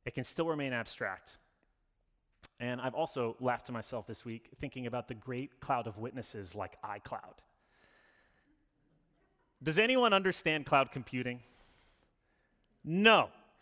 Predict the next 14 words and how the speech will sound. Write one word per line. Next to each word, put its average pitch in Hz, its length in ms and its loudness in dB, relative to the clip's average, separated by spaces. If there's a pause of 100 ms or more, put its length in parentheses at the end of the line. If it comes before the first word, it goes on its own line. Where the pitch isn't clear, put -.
(120)
We 180 140 8
have 202 160 8
a 175 60 12
bunch 175 280 4
of 160 100 2
Epic 151 300 2
employees 131 480 0
in 123 100 -2
our, 117 340 0
in 131 160 -2
our, 120 320 2
uh, 113 300 2 (140)
congregation, 131 580 0
and 131 100 -6